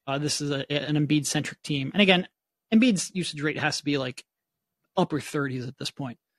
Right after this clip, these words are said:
Um, so I don't wanna say too much, but I think t-, back to his point, you would let him initiate more and, and cer-,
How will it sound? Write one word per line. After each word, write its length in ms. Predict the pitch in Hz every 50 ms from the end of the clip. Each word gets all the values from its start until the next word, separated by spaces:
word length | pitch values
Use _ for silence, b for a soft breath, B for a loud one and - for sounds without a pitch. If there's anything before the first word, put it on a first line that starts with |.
| _ _ _ _ -
Um, 200 | 143 139 139 143
so 100 | - 208
I 40 |
don't 100 | 214 220
wanna 160 | 208 180 165 135
say 420 | - - 175 165 156 147 139 - - _ _ _ _
too 200 | - - 277 269
much, 400 | 220 175 143 123 - - - - _ _ _ _ _ _ _ _ _ _ _ _ _
but 100 | - 214
I 100 | 208 202
think 260 | 180 - 233 226 - - _ -
t-, 80 | - - _
back 220 | 220 202 202 -
to 100 | - 180
his 160 | 170 175 165
point, 400 | - - - 185 175 165 - 165
you 80 | 165 156
would 160 | 156 156 151 - _ _ _ _ _ _
let 200 | 170 175 190 180
him 180 | 156 170 165 160
initiate 540 | 156 160 185 190 - - 190 175 160 -
more 340 | 147 135 131 131 127 139 - _ _ _
and, 340 | - 147 143 143 139 143 - 151
and 80 | 151
cer-, 260 | - - 175 175 -